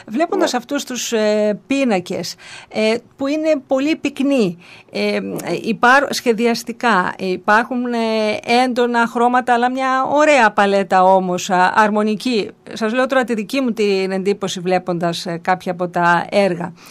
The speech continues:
Speaker 1: Ε,
Speaker 2: Ναι.
Speaker 1: εσείς τι θέλατε να εξωτερικεύσετε με αυτή τη δουλειά;
Speaker 2: Ε,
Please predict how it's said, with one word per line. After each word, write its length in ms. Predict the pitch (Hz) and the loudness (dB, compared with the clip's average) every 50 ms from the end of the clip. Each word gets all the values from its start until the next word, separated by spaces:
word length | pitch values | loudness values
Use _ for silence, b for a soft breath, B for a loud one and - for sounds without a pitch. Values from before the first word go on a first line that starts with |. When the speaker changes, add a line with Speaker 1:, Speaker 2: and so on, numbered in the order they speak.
| B B B B B B B | B B B B B B B
Speaker 1:
Ε, 120 | - 196 196 | -6 -2 0
Speaker 2:
Ναι. 320 | - - - - - - - _ _ _ _ _ _ _ _ _ _ _ _ _ _ _ _ _ _ _ | 0 2 2 0 -2 -4 -8 _ _ _ _ _ _ _ _ _ _ _ _ _ _ _ _ _ _ _
Speaker 1:
εσείς 540 | - 214 202 - - 359 359 349 - - - _ _ | -4 -2 -2 2 2 4 2 2 0 -4 -10 _ _
τι 120 | - 330 320 | -2 -2 0
θέλατε 400 | - 370 370 349 349 349 285 269 | 2 2 4 4 4 2 2 0
να 400 | 247 240 226 214 214 208 196 - | 2 2 4 4 4 4 2 0
εξωτερικεύσετε 1120 | - 220 208 - 233 208 214 208 208 196 - - 220 202 185 - - 190 175 - 185 - - | -2 -4 -2 -2 -2 -2 0 -2 -2 -2 -2 0 2 2 2 0 -4 -10 -10 -10 -10 -10 -8
με 120 | 190 190 185 | -4 -2 -2
αυτή 220 | 175 - 185 175 | -2 -2 -4 -6
τη 120 | 175 180 | -6 -6
δουλειά; 340 | 180 180 175 156 139 139 - - _ _ _ _ _ _ _ _ _ _ _ _ _ _ _ _ _ _ _ _ _ b b b b b b b b b b b b b b b b b b b b b _ _ _ _ _ _ _ _ _ _ | -6 -6 -8 -10 -10 -12 -12 -16 _ _ _ _ _ _ _ _ _ _ _ _ _ _ _ _ _ _ _ _ _ b b b b b b b b b b b b b b b b b b b b b _ _ _ _ _ _ _ _ _ _
Speaker 2:
Ε, 640 | - 135 143 143 139 139 143 139 139 135 135 135 131 | 0 4 6 8 10 10 10 10 10 8 8 6 4